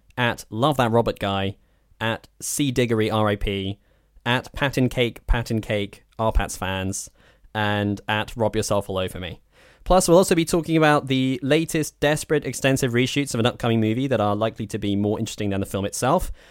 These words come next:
and the Hollywood-wide wooing of Quentin Tarantino, with studios building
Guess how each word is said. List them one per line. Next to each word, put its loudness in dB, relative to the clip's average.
and 6
the 4
Hollywood-wide 4
wooing 4
of 2
Quentin 2
Tarantino, 2
with -2
studios 0
building 0